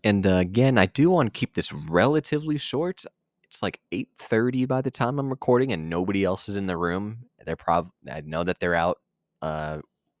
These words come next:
viewing the strip and whatnot. But, uh, I'm gonna try to make this relatively quickly. Uh, I, there was a three-team trade that ended up going down today. I guess, uh,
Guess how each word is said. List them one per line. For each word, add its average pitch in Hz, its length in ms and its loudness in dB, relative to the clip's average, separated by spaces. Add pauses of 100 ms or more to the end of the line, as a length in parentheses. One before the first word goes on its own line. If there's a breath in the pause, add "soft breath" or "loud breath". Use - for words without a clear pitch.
(120)
viewing 82 320 -4
the 80 80 -6
strip - 360 -2
and 85 120 -6
whatnot. 87 460 -6 (840 soft breath)
But, 92 320 0
uh, 87 140 0
I'm 98 80 -6
gonna 135 60 -10
try 143 220 -2
to 113 120 0
make 95 280 -4
this - 180 -10
relatively 85 1000 -2
quickly. 78 640 -8 (680 soft breath)
Uh, 82 300 2 (120)
I, 95 140 -4 (140)
there 98 140 4
was 95 120 2
a 90 60 -4
three-team 143 460 -2
trade 143 280 -2
that 131 140 2
ended 131 220 -2
up - 100 -4
going 131 180 0
down 127 200 0
today. 127 340 0
I 78 100 -4
guess, 95 340 -4 (240)
uh, 82 340 0